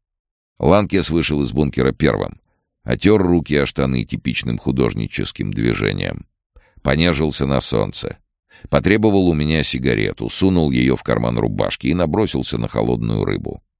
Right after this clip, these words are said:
"От этого всегда хочется есть", намекнул он, пожирая принадлежавшую мне хвостовую часть.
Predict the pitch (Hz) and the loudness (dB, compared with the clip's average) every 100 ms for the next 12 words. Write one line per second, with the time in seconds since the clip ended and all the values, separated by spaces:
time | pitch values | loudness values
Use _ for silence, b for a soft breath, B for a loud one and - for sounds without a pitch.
0 | _ - 73 127 135 127 104 120 110 135 | _ -2 2 4 4 2 2 2 2 2
1 | - 117 104 90 101 113 120 - - 62 | 2 0 0 2 2 2 -2 -4 -4 -4
2 | 58 64 58 55 50 71 - 62 62 57 | -4 -2 0 0 -2 -4 0 0 2 0
3 | - 62 60 57 64 55 53 - 50 50 | -2 -4 -2 -2 -2 -2 -4 -4 -6 -4
4 | 53 69 78 53 - 55 - - 60 55 | -2 0 0 0 -4 -6 -4 -2 -2 0
5 | 50 50 - 50 - - | -4 -4 -2 -4 -6 -16